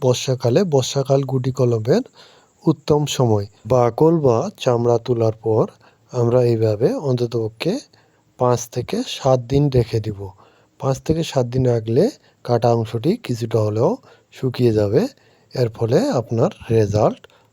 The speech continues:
অনেক ভালো হবে। লিচুর ক্ষেত্রেও যে কোনো গুটি কলমের ক্ষেত্রে আমরা চামড়া ছিলার পরে অন্ততপক্ষে পাঁচ থেকে সাত দিন রেখে দিব। পাঁচ থেকে সাত দিন পর প্রচুর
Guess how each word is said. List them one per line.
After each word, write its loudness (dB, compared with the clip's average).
অনেক 2
ভালো 4
হবে। 0
লিচুর -2
ক্ষেত্রেও 0
যে 4
কোনো 2
গুটি -2
কলমের 2
ক্ষেত্রে -2
আমরা 2
চামড়া 2
ছিলার 0
পরে 2
অন্ততপক্ষে 0
পাঁচ 0
থেকে -6
সাত 0
দিন 2
রেখে -2
দিব। -6
পাঁচ 2
থেকে -4
সাত 0
দিন -2
পর 0
প্রচুর 0